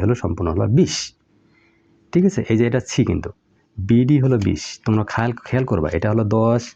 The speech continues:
এটা হলো দশ, এটা হলো সি, এবিসি, মাথায় রাখবেন। হুম, ত্রিভুজ লেখো, ত্রিভুজ এবিসি হতে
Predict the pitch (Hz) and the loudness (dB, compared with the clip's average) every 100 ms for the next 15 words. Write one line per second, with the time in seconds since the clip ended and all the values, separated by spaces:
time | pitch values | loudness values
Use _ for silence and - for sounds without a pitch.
0 | - - - 101 113 107 107 110 120 123 | -20 -20 -4 -2 0 0 0 0 0 0
1 | 117 117 - 120 85 110 113 127 131 101 | 0 0 0 0 0 0 4 4 2 2
2 | 110 117 120 - 90 - _ - 90 104 | 4 4 2 0 -2 -2 _ -2 0 0
3 | 113 131 131 120 110 - _ _ 160 202 | 0 0 2 0 -2 -4 _ _ 2 2
4 | 101 - - - - - _ - 117 90 | 0 -8 -20 -20 -20 -20 _ 2 2 4
5 | 85 82 85 78 - - 87 85 85 82 | 0 0 -2 -4 -2 0 2 2 0 2
6 | 92 98 120 123 - - _ _ - 87 | 2 4 2 0 -14 -20 _ _ -2 2
7 | 90 101 98 90 80 78 - - 87 85 | 4 2 2 2 0 -2 -6 -6 0 2
8 | 90 107 123 - _ _ - 87 82 87 | 4 2 0 -6 _ _ -8 -6 -4 -2